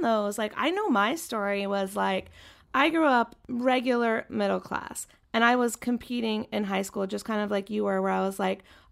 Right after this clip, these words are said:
"I don't have the brand new jeans and the brand new shoes and all that kind of stuff." So I remember I wanted to work and get a job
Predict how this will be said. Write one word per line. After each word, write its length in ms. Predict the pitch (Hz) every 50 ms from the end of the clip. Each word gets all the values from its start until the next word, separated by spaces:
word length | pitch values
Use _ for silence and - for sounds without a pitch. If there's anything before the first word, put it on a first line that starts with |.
| _ -
"I 120 | 196 214 247
don't 180 | 269 285 240
have 240 | 214 233 226 220 208
the 80 | 220 208
brand 340 | 202 208 208 208 202 208
new 140 | 208 202 196
jeans 480 | 190 - 208 202 196 196 196 196 196 196
and 100 | 196 196
the 80 | 190
brand 300 | 185 202 196 190 190 190
new 140 | 190 190 185
shoes 520 | 180 - - 226 214 196 190 190 190 196 196
and 100 | 196 196
all 120 | 185 190
that 140 | 196 - -
kind 160 | - 208 202
of 100 | 196 190
stuff." 280 | - - 202 190 196 -
So 100 | - 220
I 40 | 208
remember 360 | 214 240 247 233 226 226 208
I 120 | 196 190 190
wanted 360 | 185 185 190 196 202 196 190
to 100 | - 202
work 420 | 180 170 190 190 180 - - - -
and 160 | 190 185 185
get 160 | 190 202 190
a 60 | 190
job 400 | 185 - 202 185 180 185 185 185